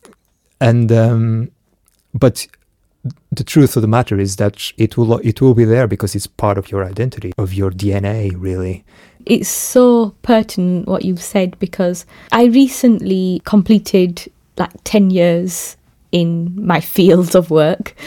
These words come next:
Speaker 2: um, design, uh, theatre performance related work and youth and community work. And, you know, you get to these sort of moments and you think, "Okay, what have I actually done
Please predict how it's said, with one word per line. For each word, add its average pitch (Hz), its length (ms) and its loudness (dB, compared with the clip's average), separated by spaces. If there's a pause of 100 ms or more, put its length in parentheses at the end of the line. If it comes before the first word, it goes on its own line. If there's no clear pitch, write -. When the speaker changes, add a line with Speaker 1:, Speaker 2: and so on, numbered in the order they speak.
(560)
Speaker 2:
um, 175 680 2 (160)
design, 165 840 0 (480)
uh, - 140 -4
theatre 175 420 -6
performance 170 840 -6
related 175 460 -4
work 170 520 -4
and 165 420 -2
youth - 240 0
and 185 80 0
community 208 460 2
work. 170 440 -4
And, 180 320 0 (680)
you 233 80 8
know, 208 160 6
you 214 120 6
get - 240 2
to 277 100 2
these 269 220 4
sort - 200 2
of 208 260 2 (600)
moments 208 920 4 (100)
and 175 180 0
you 170 60 -2
think, 160 320 -10 (240)
"Okay, 170 500 -8 (180)
what 220 260 -2 (100)
have 320 140 0
I 339 80 4
actually 240 360 2
done 190 340 4